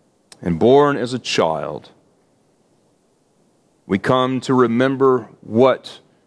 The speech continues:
he did, but we remember who he is. And as he is not finished with his work here, there is a time that we look forward to, that which will he complete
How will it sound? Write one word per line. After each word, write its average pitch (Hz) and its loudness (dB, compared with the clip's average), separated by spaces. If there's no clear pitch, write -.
he 127 2
did, 117 2
but 110 0
we 107 -2
remember 101 2
who 95 0
he 101 -2
is. - -2
And 127 0
as 147 0
he 170 2
is 139 0
not 165 0
finished 180 -2
with 156 2
his 139 0
work 175 0
here, 131 2
there 160 4
is 165 2
a 165 0
time 180 0
that 165 -2
we 175 4
look 175 0
forward 208 2
to, 131 2
that 156 2
which 170 -6
will 175 4
he 170 2
complete 202 -2